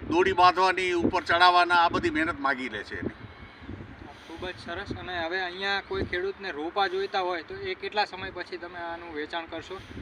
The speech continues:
Speaker 2: એ પણ જાણવું છે.
Speaker 1: રોપા અમે આવતી સાલે, આવતે વર્ષે એટલે ત્રણ વર્ષ કેણે,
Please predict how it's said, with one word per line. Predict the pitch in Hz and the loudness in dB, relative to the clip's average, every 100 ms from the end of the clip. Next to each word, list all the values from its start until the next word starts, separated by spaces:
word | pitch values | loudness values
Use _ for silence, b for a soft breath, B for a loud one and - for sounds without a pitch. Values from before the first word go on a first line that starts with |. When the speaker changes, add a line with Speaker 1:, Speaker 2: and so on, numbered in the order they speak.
| - - | -14 -12
Speaker 2:
એ | 165 | -12
પણ | 170 165 165 147 | -10 -10 -10 -12
જાણવું | 139 147 - | -8 -6 -8
છે. | - - 135 | -14 -16 -2
Speaker 1:
રોપા | 165 196 202 | -2 8 8
અમે | 208 208 | 10 10
આવતી | 190 196 220 | 8 6 2
સાલે, | 220 208 214 202 196 175 - | 6 8 10 10 8 4 0
આવતે | 165 180 196 | 2 4 4
વર્ષે | 196 185 190 | 4 4 6
એટલે | 175 180 | 6 4
ત્રણ | 175 196 | 2 0
વર્ષ | 190 - | 0 -4
કેણે, | - 185 196 147 | 2 4 6 4